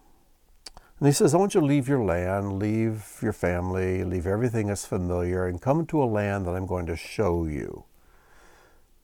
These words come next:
And Abram would have known this story of Noah and Ham and Canaan. He would have known about the curse that Noah placed on Canaan.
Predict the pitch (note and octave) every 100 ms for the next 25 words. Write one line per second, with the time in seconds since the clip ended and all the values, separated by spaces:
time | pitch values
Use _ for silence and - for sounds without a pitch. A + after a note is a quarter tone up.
0 | _ _ _ _ - _ - C#3+ E3 C4+
1 | C#4+ C4+ A#3+ G#3+ E3 D3 D3+ A3 A#3+ D#3
2 | A#2 A#2 - - - D3+ F#3 A2 F#2 G#2
3 | A#2+ - A2 G2+ G2+ G2+ G2 F#2 F#2+ A#2+
4 | - A2+ G#2+ E2+ F#2 D#2+ D#2+ F#2+ - A2
5 | A2+ - D2+ C#2 F2 E3+ - _ - _
6 | - - - - F#3 G3+ D#3 D3 F3+ F#3+
7 | F3+ D3+ - - - F#2+ A2+ D3+ - -
8 | - - C3 A2+ A2+ A2 G#2 - A2+ F#2+
9 | - F#2+ F2 E2 - G#2 D2 C#2+ C#3+ G3